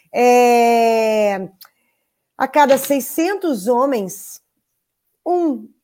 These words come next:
tem o pênis amputado. Sabe por quê?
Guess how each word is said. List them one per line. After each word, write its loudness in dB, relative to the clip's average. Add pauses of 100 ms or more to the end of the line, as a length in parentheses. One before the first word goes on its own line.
(140)
tem 2
o -4
pênis -2
amputado. -10 (640)
Sabe -4
por -12
quê? 4